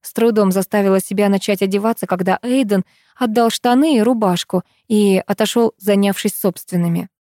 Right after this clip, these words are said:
Я опустила глаза в пол, размышляя, насколько сильно мужчина желал попасть именно сюда.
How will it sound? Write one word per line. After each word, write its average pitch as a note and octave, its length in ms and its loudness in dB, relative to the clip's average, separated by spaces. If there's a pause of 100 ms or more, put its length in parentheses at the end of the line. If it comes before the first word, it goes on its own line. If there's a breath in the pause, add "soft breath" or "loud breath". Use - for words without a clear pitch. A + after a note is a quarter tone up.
(680)
Я E4+ 240 0
опустила A3+ 420 0
глаза G#3+ 340 2
в - 80 -14
пол, D#4+ 260 2
размышляя, G3+ 540 0
насколько A3 500 0
сильно G3 300 0
мужчина G3+ 420 0
желал G3+ 320 0
попасть A#3 540 -2
именно G#3+ 240 2
сюда. G3 400 -2